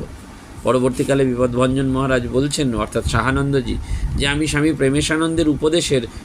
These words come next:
সত্যতাকে প্রত্যক্ষ উপলব্ধি করেছি। তখন আমার বয়স অল্প ছিল এবং দুঃসাহসিক কাজ করবার একটা উদ্যম ছিল। বেলুড়ের কর্মব্যস্ততাময় দিনগুলোর পর আমার মাদ্রাজ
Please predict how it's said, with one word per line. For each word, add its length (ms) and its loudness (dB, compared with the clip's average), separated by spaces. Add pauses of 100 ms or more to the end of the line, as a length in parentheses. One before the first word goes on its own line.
(160)
সত্যতাকে 920 0 (100)
প্রত্যক্ষ 500 -2
উপলব্ধি 540 2
করেছি। 420 -4 (600)
তখন 240 2
আমার 200 2
বয়স 340 2
অল্প 280 2
ছিল 220 0
এবং 200 2
দুঃসাহসিক 680 2 (420)
কাজ 300 -2
করবার 340 2
একটা 200 0
উদ্যম 420 2
ছিল। 260 -4 (560)
বেলুড়ের 600 2
কর্মব্যস্ততাময় 1120 2
দিনগুলোর 540 2 (120)
পর 260 4 (480)
আমার 260 4
মাদ্রাজ 880 -2